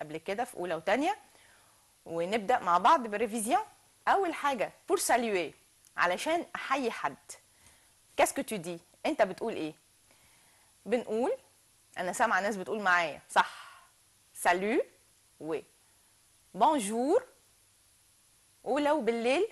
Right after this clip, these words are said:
لو le soir بنقول bonsoir. Très bien. طب لو أنا عندي بروف في الكلاس، عندي أستاذ في الكلاس، هقول له إيه؟ هقول له bonjour monsieur. برافو.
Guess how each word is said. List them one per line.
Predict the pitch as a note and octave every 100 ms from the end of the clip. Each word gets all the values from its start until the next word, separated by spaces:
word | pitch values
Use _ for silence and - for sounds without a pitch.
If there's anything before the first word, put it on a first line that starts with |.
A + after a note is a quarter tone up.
| -
لو | A3 C4 A#3+
le |
soir | A#3 A#3+ C4+
بنقول | F#3+ - A#3 D4 - _ _ F3
bonsoir. | - - - C#3 - - _ _ -
Très | A#3+ F3+
bien. | D3 - _ - - -
طب | C4
لو | C4 C#4+
أنا | E4
عندي | D#4+ C#4 D#4 -
بروف | - C4
في | -
الكلاس، | F#3 - D3 - -
عندي | D#3 F#3+ F#3
أستاذ | - A3
في | A#3+ -
الكلاس، | C#3 - - -
هقول | E3 G3
له |
إيه؟ | E3 E3 -
هقول | C#3+
له | A#3+
bonjour | C4 C#4 D#4+ F4 E4
monsieur. | - F4 B3 - _ _ _ G#3
برافو. | B3+ C#4 C#3